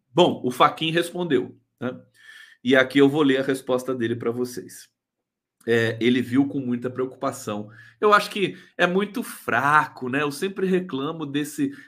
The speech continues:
dessa retórica muito vazia. Eles, ó, o Fachin, pra chegar no ponto de uma resposta digna de atenção com relação às ameaças do Bolsonaro à urna eletrônica, demorou três semanas.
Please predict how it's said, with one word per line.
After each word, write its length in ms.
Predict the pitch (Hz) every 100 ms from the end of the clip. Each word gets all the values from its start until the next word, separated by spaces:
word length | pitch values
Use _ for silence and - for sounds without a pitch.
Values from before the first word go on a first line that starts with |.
| _
dessa 280 | 127 131 143
retórica 760 | 143 143 - 127 135 139 143
muito 640 | 139 139 156 175 175 - 151
vazia. 1000 | 143 139 123 107 110 127 156 160 127 113 - _
Eles, 320 | 160 180 185 175
ó, 200 | 175 170
o 60 |
Fachin, 640 | 170 208 180 - 214 233 147 -
pra 160 | 190
chegar 480 | 226 - 220 180 180
no 220 | 175 139
ponto 540 | - 156 180 185 - 107
de 120 | 117
uma 140 | 135
resposta 760 | 131 123 - - 127 127 127 120
digna 600 | 113 120 190 165 123 117
de 100 | 113
atenção 760 | 104 104 104 - 135 135 - _ _ _
com 140 | 135
relação 440 | 131 131 123 123 117
às 100 | 113
ameaças 520 | 113 107 107 - 107
do 80 | 117
Bolsonaro 520 | 117 113 107 110 107
à 40 |
urna 220 | 107 107 107
eletrônica, 500 | 104 113 143 127 123
demorou 420 | 127 131 139 143
três 260 | 165 190
semanas. 600 | 208 190 107 - - -